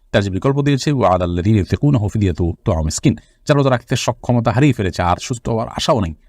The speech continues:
বার্ধক্যজনিত কারণে, অনেক বয়স হয়ে গেছে, এখন রোজা রাখতে পারে না, তাহলে সেক্ষেত্রে তাদের প্রত্যেকটা রোজার জন্য একজন করে মিসকিনকে খাদ্য দিলেই, আহ, দায়িত্ব আদায় হয়ে যাবে ইনশাআল্লাহু তাআলা।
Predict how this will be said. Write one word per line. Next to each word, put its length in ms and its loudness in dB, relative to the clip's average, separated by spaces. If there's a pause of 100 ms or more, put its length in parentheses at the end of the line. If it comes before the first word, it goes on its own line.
(120)
বার্ধক্যজনিত 500 2
কারণে, 340 0 (260)
অনেক 140 0
বয়স 200 0
হয়ে 80 2
গেছে, 120 0
এখন 100 0
রোজা 140 0
রাখতে 180 0
পারে 140 2
না, 80 2
তাহলে 180 2
সেক্ষেত্রে 440 0
তাদের 240 2
প্রত্যেকটা 380 -2
রোজার 200 4
জন্য 180 2
একজন 200 0
করে 120 0
মিসকিনকে 400 -2
খাদ্য 260 -2
দিলেই, 320 2 (320)
আহ, 340 -2
দায়িত্ব 300 2
আদায় 280 -2
হয়ে 100 -2
যাবে 260 -6
ইনশাআল্লাহু 880 0
তাআলা। 280 2